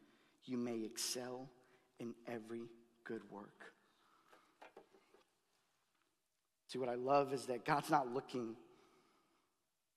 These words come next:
for your time, your talents, and your money. God doesn't need it. God is looking after our heart. God wants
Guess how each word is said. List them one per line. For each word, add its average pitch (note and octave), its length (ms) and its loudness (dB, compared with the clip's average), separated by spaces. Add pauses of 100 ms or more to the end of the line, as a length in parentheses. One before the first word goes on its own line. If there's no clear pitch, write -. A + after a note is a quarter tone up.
(480)
for B2 100 0
your G#2+ 160 -4
time, C3 720 -2
your G#2+ 120 -12
talents, A#2 600 -4 (1600)
and A2 140 -4
your G2 80 -6
money. G#2+ 340 -8 (1400)
God D3 120 -8
doesn't B2+ 360 0
need C#3+ 280 0
it. G2+ 160 -8 (1600)
God D#3+ 200 2
is C#3+ 140 -2
looking B2+ 300 -2
after A2 260 -6
our F#2+ 100 -4
heart. - 440 -10 (3000)
God E3 300 4
wants D3 260 -4